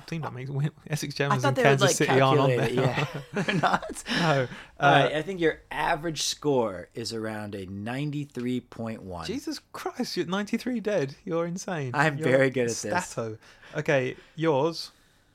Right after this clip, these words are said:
Speaker 2: Uh, ninety point five.
Speaker 1: Ninety-one point five.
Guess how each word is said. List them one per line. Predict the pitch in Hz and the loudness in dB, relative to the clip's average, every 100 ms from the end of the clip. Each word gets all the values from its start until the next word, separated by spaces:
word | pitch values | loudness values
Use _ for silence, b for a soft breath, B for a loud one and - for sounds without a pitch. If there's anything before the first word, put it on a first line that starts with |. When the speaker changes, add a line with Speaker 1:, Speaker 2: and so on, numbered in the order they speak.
| b _ _ | b _ _
Speaker 2:
Uh, | 123 139 143 135 120 110 101 B B _ | 0 4 6 4 2 0 -4 B B _
ninety | - 120 131 143 139 131 | -8 -2 0 0 -2 -4
point | 135 123 - | -4 -6 -6
five. | 101 80 80 131 | -8 -8 -12 -10
Speaker 1:
Ninety-one | 135 131 147 139 | -8 -4 -6 -6
point | 117 - | -10 -12
five. | - - - | -16 -16 -18